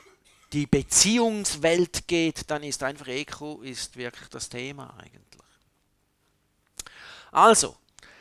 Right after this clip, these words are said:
kann mir jemand hier erklären, was emotionale Intelligenz ist da vorne mit den Begriffen? Also, wir,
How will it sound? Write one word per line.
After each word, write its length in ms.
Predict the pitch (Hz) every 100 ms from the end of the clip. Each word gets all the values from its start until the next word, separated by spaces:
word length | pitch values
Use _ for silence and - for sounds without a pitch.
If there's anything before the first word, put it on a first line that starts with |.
| - -
kann 260 | - 208 294
mir 220 | 294 294
jemand 560 | 208 220 262 254 247 226
hier 240 | 220 220
erklären, 840 | 151 143 - 196 220 233 247 240 226 156
was 560 | 175 190 208 - - _ _ _ _ _ _ _ _ _ _ _ _ _ -
emotionale 480 | 180 180 185 165 165
Intelligenz 560 | 165 156 196 220 233
ist 160 | 143 -
da 40 |
vorne 380 | 135 127 101 110
mit 200 | 127 -
den 140 | 151
Begriffen? 760 | 143 139 117 90 - - 92 85 _ _ _ _ _ _ _ _ _ _ _ _ _ _ _ _ - -
Also, 360 | - 226 156 - - - -
wir, 200 | 165 175